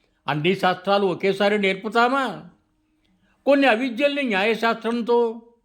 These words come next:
కొన్నిటిని మీమాంస శాస్త్రంతో, సాంఖ్యంతో కొన్నిటిని, పతంజలి యోగ విద్యతో కొన్నింటిని,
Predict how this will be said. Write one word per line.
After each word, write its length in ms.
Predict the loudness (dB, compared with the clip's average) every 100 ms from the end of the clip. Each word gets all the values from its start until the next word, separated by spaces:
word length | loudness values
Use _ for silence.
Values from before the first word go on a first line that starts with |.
| _ _ _ _ _ _ 0
కొన్నిటిని 420 | 2 2 -2 -2
మీమాంస 480 | 0 0 -2 -2 -2
శాస్త్రంతో, 920 | 0 0 -2 -4 0 0 0 -6 -20 _ _ _ _ _ _ _
సాంఖ్యంతో 680 | -4 -2 0 0 0 2 0
కొన్నిటిని, 840 | 2 0 0 -2 -2 -2 -6 -12 -20 _ _ _ _ _ _ _
పతంజలి 460 | 2 2 2 2 2
యోగ 220 | 2 2
విద్యతో 400 | 0 -4 2 2
కొన్నింటిని, 800 | 2 0 0 -2 -2 -4 -6